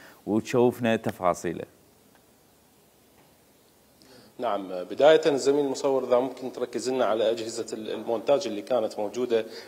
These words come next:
Speaker 2: آه، آنذاك واللي تحدثت عنها الست مينا. فعلا بلال المقطع يعني حاليا اللي يحتاج خمستاش دقيقة لمونتاجه،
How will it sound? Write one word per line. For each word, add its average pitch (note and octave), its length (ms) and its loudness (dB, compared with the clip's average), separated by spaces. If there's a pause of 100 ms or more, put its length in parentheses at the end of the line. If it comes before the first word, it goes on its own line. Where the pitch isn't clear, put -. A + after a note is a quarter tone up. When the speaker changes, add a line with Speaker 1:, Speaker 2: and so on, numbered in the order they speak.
(140)
Speaker 2:
آه، G#2+ 400 2
آنذاك A#2 380 4
واللي A2 140 -4
تحدثت C3 480 -4
عنها A2 380 -2 (320)
الست A2 840 -2
مينا. C3+ 260 2
فعلا C#3 360 2
بلال A#2+ 280 4
المقطع A#2+ 440 2
يعني G#2+ 240 2
حاليا A#2+ 340 -2
اللي A#2 220 -4
يحتاج B2+ 380 2
خمستاش C#3 500 0
دقيقة B2 360 -4
لمونتاجه، B2 640 0